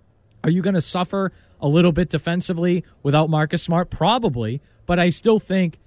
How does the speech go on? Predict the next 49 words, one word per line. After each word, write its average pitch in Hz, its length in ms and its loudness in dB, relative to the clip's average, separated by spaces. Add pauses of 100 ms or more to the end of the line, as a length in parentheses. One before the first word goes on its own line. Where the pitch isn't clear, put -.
(160)
you'll 170 180 4
be 180 160 2
a 160 60 2
net 151 320 -2
positive 160 560 0
in 135 60 -4
end-of-game 135 500 -4
situations 127 680 -4
because 127 460 -2 (400)
we've 160 160 4
never 254 300 0
really 226 280 4
worried 196 380 0
much 156 220 -2
about 151 260 0
them 147 220 0
defending 135 500 0
late 131 220 2
in 120 60 -2
the 110 80 -2
game. 104 260 -2 (280)
I-, 160 40 0
it's 151 220 2
just - 220 2
been, 165 260 2 (200)
can 180 180 2
they 165 140 2
score 151 440 0
at 131 140 -4
some 156 240 -2
point 147 240 -2
in 139 80 -2
the 131 80 -4
last 135 300 -2
five 127 240 0
minutes 131 260 -4
to - 80 -6
put 131 240 -4
games 123 300 -2
away? 143 360 2 (280)
And 143 100 -2
I 139 120 2
think 170 300 0
with 156 200 0
White 143 380 0
as 147 180 0
your 131 80 -2
point 156 320 -4
guard, 180 340 0